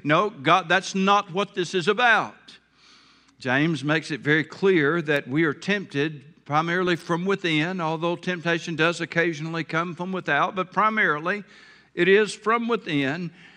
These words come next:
Paul tells us it is common to man, and then that God is faithful to us in the midst of our temptation.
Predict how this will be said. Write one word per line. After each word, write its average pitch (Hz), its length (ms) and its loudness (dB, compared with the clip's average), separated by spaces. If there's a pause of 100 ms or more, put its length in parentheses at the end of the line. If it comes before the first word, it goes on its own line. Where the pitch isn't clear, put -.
(400)
Paul 196 280 2
tells 196 360 2
us 196 240 -2
it 175 140 -2
is 165 160 -2
common 214 520 0
to 226 40 2
man, 131 640 0 (720)
and 131 220 -2
then 156 320 2
that 127 240 -4
God 165 380 2
is - 260 -10
faithful 143 580 -4
to - 160 -14
us 117 600 -8 (580)
in 123 100 -8
the 117 60 -6
midst 120 320 -4
of 110 140 -8
our 113 100 -4
temptation. 101 640 -16